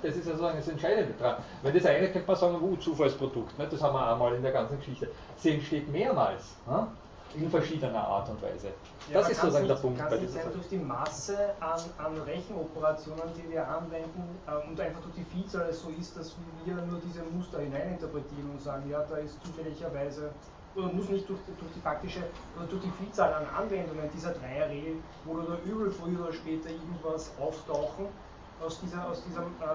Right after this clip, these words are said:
Speaker 2: äh, großen Anzahl an Grunddaten, wo wir dann als Mensch im Nachhinein denken, ja, das könnte ich jetzt als ein Dreieck ansehen, oder vielleicht kommt es bei öfteren Rechenschritten, sieht's nicht wie ein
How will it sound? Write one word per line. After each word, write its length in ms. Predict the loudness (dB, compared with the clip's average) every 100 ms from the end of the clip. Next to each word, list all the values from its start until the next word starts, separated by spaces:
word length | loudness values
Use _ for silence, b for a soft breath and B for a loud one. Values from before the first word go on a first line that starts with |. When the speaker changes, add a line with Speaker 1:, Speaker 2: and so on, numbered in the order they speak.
| 0 -2 -4 -6 -8
Speaker 2:
äh, 380 | -4 -2 -2 -4
großen 180 | -4 -2
Anzahl 300 | 0 0 -2
an 60 | -2
Grunddaten, 580 | -2 -2 0 0 0 -2
wo 160 | -2 0
wir 80 | 4
dann 180 | 4 2
als 240 | 0 -2
Mensch 240 | -2 -2 -2
im 100 | -2
Nachhinein 440 | 0 0 0 -4
denken, 360 | -2 -4 -4 -8 B B
ja, 200 | 2 4 4
das 180 | -2
könnte 280 | -4 -4 -2
ich 80 | -2
jetzt 260 | -2 -6 -8
als 160 | -6 -6
ein 220 | -4 -4 -6
Dreieck 380 | -2 2 2 2
ansehen, 460 | -4 -6 -6 -6 -4 -6
oder 140 | -6 -6
vielleicht 300 | -4 -4 -4
kommt 160 | -6 -8 -8
es 80 |
bei 140 | -4 0
öfteren 360 | 0 -2 -6
Rechenschritten, 720 | -4 -4 -6 -12 -10 -10 -10 -10
sieht's 320 | -10 -10 -10 -8
nicht 180 | -6
wie 60 |
ein 80 | -4